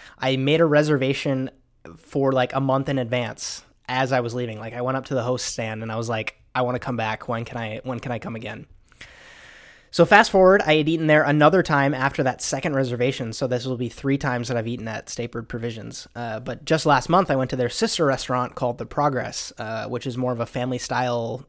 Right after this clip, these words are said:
focused spot. And they also blew me away. So super tasty, super fresh, quality food served by great people. And the space is always buzzing. So that's always,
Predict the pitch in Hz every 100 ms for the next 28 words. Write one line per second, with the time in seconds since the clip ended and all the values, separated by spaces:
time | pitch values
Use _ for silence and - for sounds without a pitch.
0 | - - 117 123 113 - - - _ -
1 | - 139 196 - 135 127 117 123 135 117
2 | 120 113 107 107 - - - - - -
3 | 127 120 120 113 165 156 151 147 - 143
4 | 135 165 147 139 139 127 - - - -
5 | 131 127 123 - 127 123 - 123 123 120
6 | 113 - 175 156 135 131 - 123 113 -
7 | 139 143 135 135 117 110 123 143 175 226
8 | - - - - _ _ - 123 120 123
9 | 120 - -